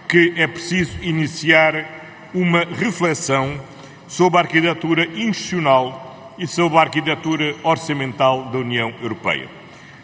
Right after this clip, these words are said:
Se não o fizer, dificilmente poderá cumprir aquilo que é a expectativa legítima que desenvolve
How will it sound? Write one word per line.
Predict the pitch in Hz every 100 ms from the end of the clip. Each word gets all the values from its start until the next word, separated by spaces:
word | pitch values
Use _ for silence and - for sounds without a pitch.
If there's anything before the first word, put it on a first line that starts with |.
| -
Se | - - 196 226
não | 196 190
o | 165
fizer, | 156 139 127 135 131 - - - - - - - 120
dificilmente | 139 220 - 185 - 160 139 175 180 -
poderá | - 156 160 170 156
cumprir | - - 220 214 156 175 160 165 185 - - - - - -
aquilo | 151 - 185 190
que | - 156 175
é | 175
a |
expectativa | - - 190 180 160 131 120 107 135 - - -
legítima | 170 170 131 160 165 156 151 156 156 - - - -
que | 170 156 147 131
desenvolve | 131 170 160 131 160 151 139